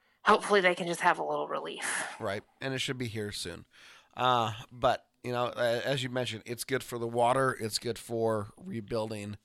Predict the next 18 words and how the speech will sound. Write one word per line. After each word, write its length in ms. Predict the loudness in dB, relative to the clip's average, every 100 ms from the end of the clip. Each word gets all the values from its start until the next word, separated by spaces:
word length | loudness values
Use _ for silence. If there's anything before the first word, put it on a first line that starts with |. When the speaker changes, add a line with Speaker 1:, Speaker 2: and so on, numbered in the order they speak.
| _ -20 -20 -20 _ _
Speaker 2:
um, 460 | -10 -8 -8 -10 -12 -14 -18 -20 -12
you 100 | -8
know, 80 | -6
any 200 | -4 -6
drought 340 | -2 0 0
damage. 480 | 0 0 -2 -4 -6
But, 220 | -8 -8
yeah, 160 | -6 -6
we 160 | -6
just 200 | -8 -4
hope 160 | -4 -6
that 80 | -8
the 80 | -10
flooding 560 | -4 -2 -2 -6 -8 -8
ceases 460 | -6 -4 -4 -6 -6
very 240 | -6 -8
quickly 340 | -6 -10 -8 -10
because 400 | -6 -6 -6